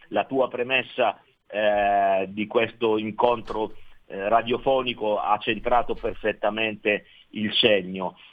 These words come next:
E, eh, poi abbiamo un momento molto importante domenica mattina con l'incontro con una ricercatrice afghana che, eh, verrà a Città di Castello, è una profuga perché è dovuta scappare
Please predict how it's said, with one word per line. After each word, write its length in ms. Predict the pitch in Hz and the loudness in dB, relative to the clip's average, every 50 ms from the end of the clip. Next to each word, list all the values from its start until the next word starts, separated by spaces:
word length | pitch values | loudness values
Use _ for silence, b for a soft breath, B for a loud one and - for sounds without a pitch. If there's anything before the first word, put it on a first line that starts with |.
| B _ | B _
E, 340 | - 120 139 147 147 139 131 - | 0 2 4 4 4 2 0 0
eh, 460 | 110 110 110 107 107 104 101 98 95 | 0 2 4 4 4 4 2 0 0
poi 220 | - 160 165 156 139 | 0 0 2 2 0
abbiamo 340 | 127 123 135 127 123 123 | 0 0 0 0 0 0
un 100 | 120 120 | -4 -6
momento 400 | 120 123 127 143 139 139 - 131 | -4 -4 0 0 0 0 0 0
molto 260 | 120 127 131 120 - 135 | 0 2 0 0 0 -4
importante 640 | 123 117 - 123 120 117 - 135 127 120 - 117 | -6 -4 -2 -4 -2 2 2 2 2 2 -2 -4
domenica 480 | 110 120 120 127 127 127 127 123 131 123 | -2 -2 0 0 0 -2 0 0 2 2
mattina 640 | 131 127 - - - 156 156 156 156 143 131 - | 2 -2 -4 -2 0 0 2 4 4 4 2 2
con 220 | - - 131 123 123 | 2 0 0 0 2
l'incontro 760 | 120 123 123 120 - - 135 127 117 107 101 - 104 101 - | 2 2 0 0 2 2 4 4 4 2 -2 -4 -4 -4 0
con 220 | - 107 110 117 | 0 0 0 0
una 360 | 127 127 123 120 113 107 B B B - | -2 0 2 2 0 0 B B B -6
ricercatrice 920 | 107 113 131 135 - 147 131 123 - - 120 117 - 131 131 123 - 135 | -4 -2 -2 0 4 4 4 4 4 2 0 0 2 -2 -4 -2 2 0
afghana 720 | 110 - - - 120 123 123 113 101 95 90 90 87 85 - _ | 0 0 -2 -2 2 2 4 4 2 0 0 -2 -6 -6 -6 _
che, 320 | - 123 120 117 110 - | 0 2 2 2 0 -2
eh, 220 | - 98 98 98 95 | -2 0 0 0 2
verrà 360 | 95 107 104 101 117 127 123 | 2 2 2 4 4 4 4
a 60 | 120 | 4
Città 320 | 120 - 104 107 - 117 110 | 2 -2 -8 -2 0 0 0
di 120 | 107 107 | 0 0
Castello, 640 | 107 113 110 - - 127 123 131 131 127 123 117 113 | -2 -4 -6 -4 2 4 4 4 4 4 4 4 4
è 60 | 107 | 4
una 240 | 104 104 110 107 98 | 4 2 2 -2 -2
profuga 580 | - - 127 127 120 - - 113 113 110 101 98 | 0 2 2 2 2 2 -2 -6 0 0 0 0
perché 320 | - - 98 92 - 101 | 2 -2 -2 -2 0 -2
è 120 | 95 95 95 | -2 -2 0
dovuta 360 | 104 104 107 104 107 101 95 | 0 0 0 2 2 2 0
scappare 640 | - - 92 - - - 107 110 107 104 - B | 2 -2 -4 -4 0 2 4 4 4 2 -2 B